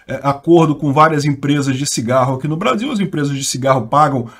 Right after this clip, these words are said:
uma boa quantidade de impostos, a verdade é essa, né? O governo adora falar que detesta cigarro e coisa e tal,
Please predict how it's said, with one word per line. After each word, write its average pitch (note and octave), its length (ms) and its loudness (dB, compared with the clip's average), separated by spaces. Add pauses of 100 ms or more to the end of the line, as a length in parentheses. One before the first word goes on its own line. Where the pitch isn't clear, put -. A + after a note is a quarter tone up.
(100)
uma D3 220 2
boa G#2+ 440 0
quantidade C#3+ 600 0
de B2+ 100 -4
impostos, C3 640 0
a D3 60 -2
verdade C#3+ 500 -4
é A#2 100 -4
essa, E3+ 360 -4
né? D#3 140 -6 (260)
O - 80 -6
governo D3+ 340 2
adora D3+ 340 4
falar E3 220 -2
que E3 100 -4
detesta D3+ 500 -4
cigarro C#3+ 580 0
e C#3 60 -4
coisa C3 240 -4
e - 20 -6
tal, E3 300 -2